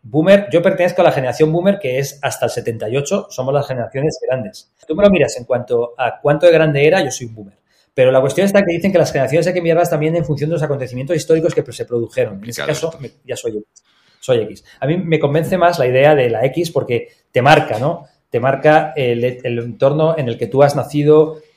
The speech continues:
Speaker 1: y, y, y donde tú te has desarrollado, pues, la adolescencia y tal, y, y eso es culturalmente te marca más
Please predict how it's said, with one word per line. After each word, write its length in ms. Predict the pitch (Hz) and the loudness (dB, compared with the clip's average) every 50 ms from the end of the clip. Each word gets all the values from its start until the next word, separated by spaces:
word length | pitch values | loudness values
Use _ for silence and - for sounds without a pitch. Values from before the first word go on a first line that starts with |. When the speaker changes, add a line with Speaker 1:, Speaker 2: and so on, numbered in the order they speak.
| _ _ | _ _
Speaker 1:
y, 100 | 143 117 113 117 | -14 -14 -14 -12
y, 420 | - 117 110 107 113 120 120 117 | -14 -14 -16 -16 -16 -18 -18 -18
y 40 | 120 | -10
donde 280 | 120 117 117 123 135 - - | -8 -6 -6 -6 -6 -8 -8
tú 100 | - 127 | -8 -2
te 80 | - 151 | 0 0
has 120 | 139 143 | 2 2
desarrollado, 600 | 151 139 156 135 131 131 123 135 135 135 147 147 | 0 -2 0 0 0 0 2 2 2 2 2 0
pues, 160 | 143 120 - 120 | 0 -2 -2 -2
la 40 | |
adolescencia 500 | 117 117 120 113 - - 139 151 143 147 | 0 0 0 -2 -2 -2 -2 -2 0 -2
y 40 | 139 | 0
tal, 280 | 139 139 151 165 170 - - | 2 4 2 2 2 -2 -6
y, 260 | 143 120 120 117 - | -8 -8 -8 -8 -8
y 40 | 123 | -10
eso 160 | 120 - - | -10 -10 -10
es 80 | 139 - | -14 -10
culturalmente 640 | - 143 123 - 135 131 135 135 139 139 147 156 | -8 -8 -8 -2 0 0 0 0 0 -2 -2 -2
te 120 | 156 151 117 | -2 -2 -4
marca 300 | - 123 123 - 135 127 | -4 -6 -4 -4 -4 -2
más 440 | 123 127 143 143 - - _ _ | -2 -2 -2 -4 -6 -10 _ _